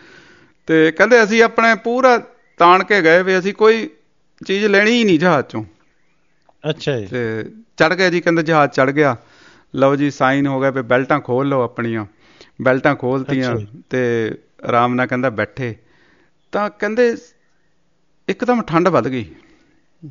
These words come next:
Speaker 2: ਅੱਛਾ ਜੀ।
Speaker 1: ਜਹਾਜ਼ ਦੇ ਵਿੱਚ ਠੰਡਾ, ਠੰਡ ਵੱਧ ਗਈ, ਕਹਿੰਦੇ ਸਾਰਿਆਂ ਨੂੰ ਠੰਡ ਲੱਗਣ ਲੱਗ ਗਈ।
Speaker 2: ਹਾਂਜੀ।
Speaker 1: ਤੇ ਠੰਡ ਲੱਗਣ ਲੱਗ ਗਈ ਤਾਂ ਉਹ ਫਿਰ ਸਾਰੇ ਘੰਟੀਆਂ ਮਾਰਨ ਲੱਗ ਗਏ ਤੇ
Speaker 2: ਹਾਂਜੀ।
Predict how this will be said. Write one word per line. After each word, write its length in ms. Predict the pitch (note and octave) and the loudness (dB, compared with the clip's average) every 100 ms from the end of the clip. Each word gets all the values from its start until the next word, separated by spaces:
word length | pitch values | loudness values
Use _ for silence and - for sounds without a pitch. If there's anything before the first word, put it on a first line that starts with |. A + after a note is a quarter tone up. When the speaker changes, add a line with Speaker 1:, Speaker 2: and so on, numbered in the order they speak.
| A2+ C3 - - | -20 -20 -16 -8
Speaker 2:
ਅੱਛਾ 260 | D#3 - D3 | -8 -4 -6
ਜੀ। 60 | |
Speaker 1:
ਜਹਾਜ਼ 340 | A#2 C#3 A#2+ G#2+ | -2 0 -2 -2
ਦੇ 80 | B2 | -4
ਵਿੱਚ 140 | - | -6
ਠੰਡਾ, 360 | - D3 E3 D3+ _ - | -8 -8 -8 -10 _ -10
ਠੰਡ 240 | B2+ C#3+ | -6 -4
ਵੱਧ 200 | C3 F#2 | -4 -8
ਗਈ, 140 | A#2 - | -10 -16
ਕਹਿੰਦੇ 240 | C3+ B2+ | -16 -16
ਸਾਰਿਆਂ 340 | - C#3+ G#3 | -2 0 0
ਨੂੰ 60 | A3 | -2
ਠੰਡ 200 | D#3+ E3+ | 0 0
ਲੱਗਣ 320 | G3 D3+ C#3+ | 2 0 -2
ਲੱਗ 120 | A#2 | -4
ਗਈ। 160 | F#2+ F#2 - _ _ _ _ _ _ _ _ - | -8 -16 -20 _ _ _ _ _ _ _ _ -10
Speaker 2:
ਹਾਂਜੀ। 240 | C#3+ A#2+ G#2+ | -8 -8 -10
Speaker 1:
ਤੇ 280 | G#2 F#2+ - - - - - _ _ _ - - | -12 -14 -18 -20 -18 -16 -16 _ _ _ -20 -18
ਠੰਡ 220 | A2 G#2+ | -12 -6
ਲੱਗਣ 340 | D#3+ D3+ D3 D3 | -6 -4 -2 -2
ਲੱਗ 120 | C#3 | -2
ਗਈ 180 | C3 C3+ | -4 -4
ਤਾਂ 380 | C3+ B2+ A2+ - - | -2 0 -2 -6 -12
ਉਹ 140 | A#2+ | -12
ਫਿਰ 160 | A#2 A#2+ | -12 -12
ਸਾਰੇ 220 | G#2+ G#2+ C3+ | -10 -8 -6
ਘੰਟੀਆਂ 320 | C#3 B2 A#2 | -6 -8 -6
ਮਾਰਨ 220 | A#2+ B2+ | -6 -6
ਲੱਗ 140 | C#3 | -8
ਗਏ 160 | C3 D3+ - _ _ _ _ _ _ _ _ _ | -8 -12 -14 _ _ _ _ _ _ _ _ _
ਤੇ 200 | B2 A#2+ | -6 -6
Speaker 2:
ਹਾਂਜੀ। 320 | A2+ G#2+ A2+ | -6 -8 -12